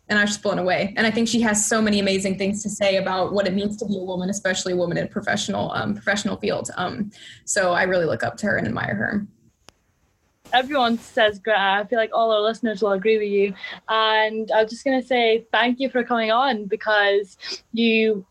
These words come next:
Speaker 2: are such an inspiration, you know, being so young and starting your own production company. We need more women like you. And,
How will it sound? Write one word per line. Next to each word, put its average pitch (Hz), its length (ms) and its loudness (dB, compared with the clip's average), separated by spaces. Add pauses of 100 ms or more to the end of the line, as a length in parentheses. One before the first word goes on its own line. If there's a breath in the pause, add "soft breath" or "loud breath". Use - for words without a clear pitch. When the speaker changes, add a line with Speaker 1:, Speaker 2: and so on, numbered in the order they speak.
Speaker 2:
are 226 80 0
such 277 320 0
an 254 80 2
inspiration, 220 920 0
you 226 120 2
know, 208 180 4
being 226 300 0
so 226 180 0
young 220 380 2
and 220 120 0
starting 214 360 2
your 214 120 2
own 214 120 0
production 214 420 2
company. 214 480 2 (380 loud breath)
We 240 100 0
need 233 260 2
more 226 260 2
women 214 260 -2
like 202 260 0
you. 208 240 2
And, 196 260 2